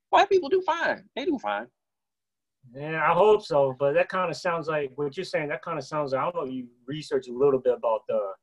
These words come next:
Speaker 2: about the, uh, the Red October in Soviet, uh, Russia, starting, like, the early, like, mid nineteen hundreds. That's
Speaker 1: Okay.
Speaker 2: basically, that's basically what the communists did to, like, the middle class, like, working Russians. They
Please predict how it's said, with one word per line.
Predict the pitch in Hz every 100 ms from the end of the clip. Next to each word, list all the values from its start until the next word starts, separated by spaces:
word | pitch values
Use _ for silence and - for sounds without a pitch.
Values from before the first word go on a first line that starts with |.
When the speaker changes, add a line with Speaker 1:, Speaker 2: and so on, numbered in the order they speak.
| _ _ _ _ _
Speaker 2:
about | 117 120
the, | 120
uh, | 110 107 104 104 104 98 98
the | 107 98
Red | 127 135
October | 120 - 135 135 113 104
in | 101
Soviet, | - 127 120 110 101 -
uh, | 113 104
Russia, | 107 131 135 107 90 _ _
starting, | - 131 120 120
like, | 113 110
the |
early, | 110 120 131 139
like, | 113 101 _
mid | 113 123 135
nineteen | 127 127 131 131
hundreds. | 135 131 147 139 - _ _ _ -
That's | 151
Speaker 1:
Okay. | 127
Speaker 2:
basically, | - - 160 156 139 - - _ _ _ -
that's | 143
basically | 165 180 185
what | 165
the | 156 127
communists | 165 165 165 143 -
did | 151 147
to, | 139
like, | 135 123 -
the | 127 113
middle | 131 147 135
class, | - 131 120
like, | 127 113 110
working | 127 139 135 120 113
Russians. | 120 156 - 104
They | 120